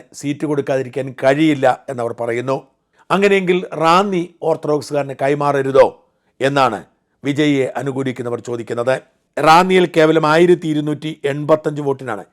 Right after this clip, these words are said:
പ്രമോദ് നാരായണൻ ഇടതുമുന്നണിയുടെ സിറ്റിംഗ് സീറ്റായിട്ട് കൂടി കടന്നുകൂടിയത്. ആ റാന്നിയിൽ റിങ്കു ചെറിയാൻ അടക്കം നിരവധി പേർ ക്ലെയിം ഇട്ടിട്ടുണ്ട്. അവിടെ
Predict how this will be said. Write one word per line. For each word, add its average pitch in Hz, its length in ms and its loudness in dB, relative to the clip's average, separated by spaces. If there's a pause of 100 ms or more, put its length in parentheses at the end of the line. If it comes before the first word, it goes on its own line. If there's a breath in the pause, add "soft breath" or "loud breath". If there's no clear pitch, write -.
(340)
പ്രമോദ് 143 380 2
നാരായണൻ 135 400 0 (240)
ഇടതുമുന്നണിയുടെ 151 600 -2
സിറ്റിംഗ് 151 340 -8
സീറ്റായിട്ട് 135 420 -4
കൂടി 131 180 -8 (380)
കടന്നുകൂടിയത്. 127 680 0 (360)
ആ 156 180 4
റാന്നിയിൽ 170 280 4 (200)
റിങ്കു 175 260 0 (100)
ചെറിയാൻ 160 300 2 (140)
അടക്കം 117 280 -6 (440)
നിരവധി 160 540 4
പേർ 143 160 4 (320)
ക്ലെയിം 143 320 2
ഇട്ടിട്ടുണ്ട്. 127 420 -2 (420)
അവിടെ 143 240 4